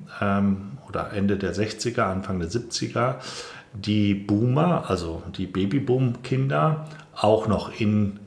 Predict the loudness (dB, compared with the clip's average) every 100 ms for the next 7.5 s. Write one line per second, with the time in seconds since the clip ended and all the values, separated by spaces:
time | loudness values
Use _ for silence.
0 | -16 -2 0 2 -2 -4 -4 -4 -2 0
1 | 0 2 0 0 -4 -12 -20 -20 _ -20
2 | -20 -20 -20 -20 -8 0 2 2 0 -8
3 | -6 -6 2 4 4 2 2 2 2 -2
4 | -10 -20 -20 -10 -6 -6 -6 -8 -8 -8
5 | -4 -2 -2 -2 -4 -4 -4 -2 -4 -4
6 | -2 0 2 2 0 -2 -2 -2 -4 -6
7 | -8 -6 -4 -4 -6